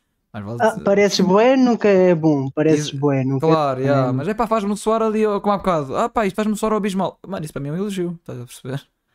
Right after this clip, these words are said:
Speaker 1: Para mim isso é um
Speaker 2: Sim,
Speaker 1: elogio. Agora,
Speaker 2: sim,
Speaker 1: desde que não
Speaker 2: sim,
Speaker 1: seja
Speaker 2: sim,
Speaker 1: mesmo
Speaker 2: sim,
Speaker 1: que tu percebas
Speaker 2: sim.
Speaker 1: estar ali a cara podre, né? É isso, é uma,
Speaker 2: Yeah.
Speaker 1: uma influenciazinha porreira.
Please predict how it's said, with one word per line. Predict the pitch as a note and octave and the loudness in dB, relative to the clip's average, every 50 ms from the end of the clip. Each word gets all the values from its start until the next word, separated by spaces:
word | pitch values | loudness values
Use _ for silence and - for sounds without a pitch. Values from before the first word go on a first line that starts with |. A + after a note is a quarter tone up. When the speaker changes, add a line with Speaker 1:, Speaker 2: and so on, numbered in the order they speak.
| _ _ _ _ _ _ _ _ _ | _ _ _ _ _ _ _ _ _
Speaker 1:
Para | G2 G2 | -16 -12
mim | G2+ A2+ | -12 -10
isso | C3 - C#3 | -10 -10 -10
é | C#3 | -8
um | |
Speaker 2:
Sim, | D#3+ F3 D#4+ C4+ F#3 D3 | -2 0 2 2 2 2
Speaker 1:
elogio. | C#3 C3 A2+ | 0 -2 -6
Agora, | A2 A#2+ C3 | -6 -4 -2
Speaker 2:
sim, | C#3+ D#3 | 0 0
Speaker 1:
desde | E3+ F3 - | 0 0 2
que | F3 | 2
não | G3 F#3+ | 2 2
Speaker 2:
sim, | F3 | 2
Speaker 1:
seja | G3 F#3+ F#3 F3+ E3+ | 2 2 2 2 2
Speaker 2:
sim, | F3 | 2
Speaker 1:
mesmo | F3+ E3+ D3 | 0 0 -2
Speaker 2:
sim, | |
Speaker 1:
que | C#3 - | -2 -6
tu | D3+ | -10
percebas | - - F3 D#3 D#3+ | -8 -4 -4 -2 -2
Speaker 2:
sim. | D3 D#3 | -2 -2
Speaker 1:
estar | |
ali | D3+ D3+ | -2 -2
a | D3 | -2
cara | - D3 D3 | -4 -4 -4
podre, | D3 - D#3+ - D4 D4+ A#3 | -6 -6 -8 -8 -8 -8 -10
né? | F#3+ - - _ _ - - - - _ _ _ _ _ _ | -14 -16 -16 _ _ -20 -20 -20 -20 _ _ _ _ _ _
É | C#3+ D3 | -4 -2
isso, | F3 G3 - F#3+ | -2 -2 -2 -4
é | D#3 | -6
uma, | C3+ C3+ C3+ | -6 -6 -4
Speaker 2:
Yeah. | B2+ C3 C3 C3 B2+ | -2 0 2 2 0
Speaker 1:
uma | - | -2
influenciazinha | - D3+ D3 D3 - C#3+ C#3 C#3+ C3+ | -4 -6 -8 -6 -8 -8 -8 -10 -10
porreira. | - _ - B2 C3 C3 C3 | -12 _ -10 -10 -8 -10 -10